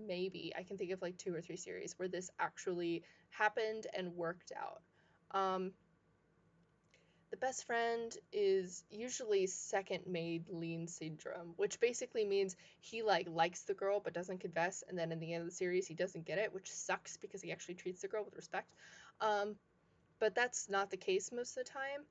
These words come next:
or that is the case most of the time, sorry. That's the case most of the time. But there are a couple series, um, where the best friend does get the girl, and it's fantastic, and, you know, they're like, "Oh, we made a promise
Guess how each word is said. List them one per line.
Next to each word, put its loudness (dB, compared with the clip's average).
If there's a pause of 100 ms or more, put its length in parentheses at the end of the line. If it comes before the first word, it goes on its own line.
(440)
or 8
that 10
is 10
the -2
case -4
most -6
of -18
the -8
time, -6
sorry. -6 (380)
That's 4
the 0
case 4
most -2
of 0
the -10
time. -2
But 0
there 10
are 8
a 4
couple -4
series, 0
um, -2 (1120)
where 6 (840)
the 2
best 2
friend -2
does 4
get 0
the -2
girl, 4
and -2
it's -6
fantastic, -2
and, -4 (920)
you -2
know, 2
they're -4
like, -6
"Oh, -8
we -10
made -4
a -8
promise -4